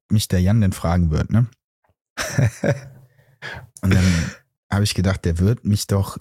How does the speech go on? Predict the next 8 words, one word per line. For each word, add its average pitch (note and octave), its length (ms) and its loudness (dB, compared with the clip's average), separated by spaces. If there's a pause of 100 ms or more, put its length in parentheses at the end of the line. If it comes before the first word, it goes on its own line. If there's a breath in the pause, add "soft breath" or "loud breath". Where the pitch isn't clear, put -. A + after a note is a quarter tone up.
nur G2+ 540 2
so G#2+ 80 2
einen G2 120 2
Scheiß G2 340 0
fragen, F#2+ 440 2
warum F#2 240 2
ich F#2+ 220 0
ständig G#2 720 0